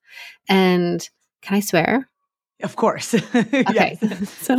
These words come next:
Speaker 1: so it, it, it's not the shit I do list, right?
Speaker 2: Yeah.
Speaker 1: It is the, like, what are we all needing in this family?
Speaker 2: Yeah.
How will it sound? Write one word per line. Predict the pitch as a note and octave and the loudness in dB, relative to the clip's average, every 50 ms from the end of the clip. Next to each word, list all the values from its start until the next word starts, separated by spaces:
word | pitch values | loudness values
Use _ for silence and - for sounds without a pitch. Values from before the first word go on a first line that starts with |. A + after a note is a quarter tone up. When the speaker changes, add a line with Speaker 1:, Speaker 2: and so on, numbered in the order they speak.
| B3 | 2
Speaker 1:
so | A#3 A#3+ G#3+ D#3 - G3+ G3 - C#4+ B3 | 2 2 0 0 -2 -2 0 0 2 2
it, | A#3+ A#3 A3+ - | 2 2 0 0
it, | G#3+ A3+ A3+ - | 0 0 0 0
it's | - - A3 - - | -2 -4 -4 0 0
not | A#3 A3+ A#3 C4+ C4 - | 2 2 2 2 0 0
the | A#3+ A3+ A3 | 0 0 0
shit | G3+ - - - A#3 A3 A3 | 0 -2 -2 0 -2 0 0
I | G3 G3 F#3 | 0 0 0
do | E3 D#3 G3 A3+ A#3+ | 0 0 0 2 2
list, | F#3+ E3+ - - G#3+ B3 - - - - - _ | 0 -2 -2 -4 -4 -6 -6 -12 -18 -18 -20 _
right? | - - C3+ E3 G3 A3+ A3 | -6 -4 -2 0 0 0 0
Speaker 2:
Yeah. | - C#3+ C#3 | 0 0 0
Speaker 1:
It | G3+ G3 | 0 2
is | G3+ G3 F#3+ F#3+ - | 2 2 0 -2 -2
the, | G#3+ G3+ G3 | -2 0 0
like, | G3 F#3+ G3 F#3+ | 0 0 -2 -2
what | - E3 E3+ G3 A#3 | -6 -6 -4 -2 -2
are | B3+ B3+ C4 A#3+ | 0 2 2 0
we | G3+ F#3+ A3+ A3+ A3+ | 2 0 0 0 0
all | - F#3 F#3 G3 G3+ G3+ G#3 G#3 G3 | 2 2 4 4 4 4 2 0 0
needing | G3 F#3+ G3 G#3+ A3 A3+ G#3 G3 F3+ | 0 -2 -2 -2 0 0 -2 -2 -2
in | E3+ F3+ E3+ | -4 -4 -4
this | E3 D#3+ - - | -4 -6 -8 -6
family? | _ G#3 A3+ C#4+ E4 D#4 A3+ - - - - - - A3+ A#3+ D#4+ - _ - - - - | _ 0 2 2 2 2 0 -2 -4 -8 -10 -8 -8 -8 -8 -8 -10 _ -20 -20 -14 -10
Speaker 2:
Yeah. | C#3+ C#3 B2 A#2+ A#2+ A#2+ A#2 A#2 A2+ | -8 -6 -4 -4 -4 -6 -8 -10 -12